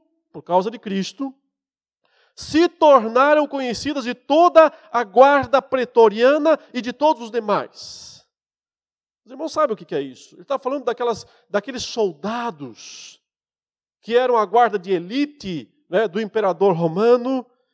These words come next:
e que circulavam pelas prisões romanas pra vigiar os presos perigosos. E o apóstolo Paulo diz,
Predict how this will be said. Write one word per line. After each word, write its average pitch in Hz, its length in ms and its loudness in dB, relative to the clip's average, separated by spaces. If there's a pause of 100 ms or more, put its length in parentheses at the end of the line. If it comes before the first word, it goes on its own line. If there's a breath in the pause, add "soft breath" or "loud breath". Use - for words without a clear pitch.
(240)
e 247 100 -6
que 247 680 -6 (340)
circulavam 277 760 -2
pelas 202 240 -4
prisões 202 560 -4
romanas 175 800 -4 (160 soft breath)
pra 240 140 -4
vigiar 226 500 -2
os - 140 -10
presos 208 480 -6
perigosos. 165 1160 -2 (720)
E 180 60 -6
o 202 60 4
apóstolo 196 360 0
Paulo 180 280 2
diz, 170 580 -12